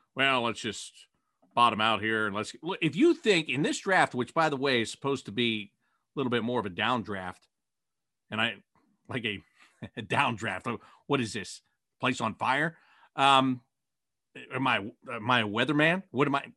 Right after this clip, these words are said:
You know, a down draft. This, the talent in this draft is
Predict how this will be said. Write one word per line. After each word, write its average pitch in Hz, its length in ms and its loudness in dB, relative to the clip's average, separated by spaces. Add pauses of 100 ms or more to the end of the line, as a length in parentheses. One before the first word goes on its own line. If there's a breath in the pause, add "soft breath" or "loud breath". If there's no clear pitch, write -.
You 135 120 -8
know, 98 80 -10
a 95 40 -10
down 113 280 0
draft. 85 340 -18 (800)
This, 151 500 0 (420)
the 131 80 -10
talent 165 480 4
in 143 160 0
this 120 160 0
draft 107 640 -4
is 113 460 -2